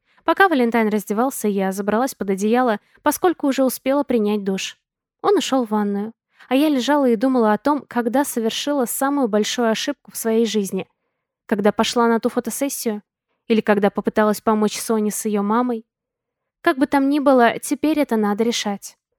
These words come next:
Жаль, что не существует межмировых соцсетей безо всякой темной магии. Заглянул, посмотрел, удостоверился, что все хорошо — и живешь дальше. Межмировые соцсети.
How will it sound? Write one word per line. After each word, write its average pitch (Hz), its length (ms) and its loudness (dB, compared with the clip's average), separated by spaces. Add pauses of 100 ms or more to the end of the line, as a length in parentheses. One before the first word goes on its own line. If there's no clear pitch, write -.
(260)
Жаль, 302 280 2
что - 180 -2
не 233 120 2
существует 294 600 -2
межмировых 254 560 0
соцсетей - 680 -2 (200)
безо 240 220 2
всякой 330 320 -2
темной 226 320 0
магии. 190 440 -2 (480)
Заглянул, 302 500 2
посмотрел, 247 680 0
удостоверился, 240 680 0
что - 160 -6
все 196 180 -6
хорошо — 240 460 -2 (300)
и 359 60 -2
живешь 392 300 4
дальше. 277 460 0 (520)
Межмировые 208 840 0
соцсети. 226 960 -2